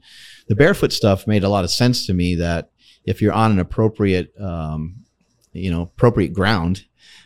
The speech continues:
uh, which I think would be, like, a field ideally, not just, like, running out on the concrete,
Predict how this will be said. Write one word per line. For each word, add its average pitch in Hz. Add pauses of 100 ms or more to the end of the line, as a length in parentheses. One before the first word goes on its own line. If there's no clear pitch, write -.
(140)
uh, 85
which 95
I 87
think 87
would 85
be, 92
like, 85
a 78
field 92
ideally, 82
not 92
just, -
like, 82
running 87
out 87
on 82
the 87
concrete, 92